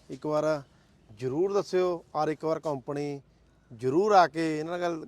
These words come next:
ਗੱਲਬਾਤ ਕਰਿਓ ਹਨਾ। ਇੰਡਸਟਰੀ ਦੇਖਿਓ, ਸਮਾਨ ਦੀ ਕੁਆਲਿਟੀ ਦੇਖਿਓ, ਜਿਹੜਾ ਸਮਾਨ ਪੁੰਨੀ ਕੰਬਾਈਨ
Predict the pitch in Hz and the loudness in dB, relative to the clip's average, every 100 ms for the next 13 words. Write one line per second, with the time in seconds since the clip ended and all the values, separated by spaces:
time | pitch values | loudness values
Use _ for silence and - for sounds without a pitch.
0 | 151 139 143 143 143 143 135 143 139 135 | -4 -4 -2 -2 -4 -4 -2 0 -2 -4
1 | 175 151 139 - 170 165 147 - 147 143 | -6 -2 -4 -4 -6 -6 -8 -8 -6 -4
2 | 135 - - - - 147 147 143 139 139 | -6 -12 -20 -20 -12 -6 -2 -2 -2 -6
3 | 139 143 135 131 147 139 135 - 143 135 | -4 0 0 -2 -6 -8 -8 -6 -6 -4
4 | 143 139 139 131 131 127 - 135 135 131 | -6 -6 -8 -8 -10 -12 -12 -10 -8 -8
5 | 131 131 131 131 | -10 -10 -10 -12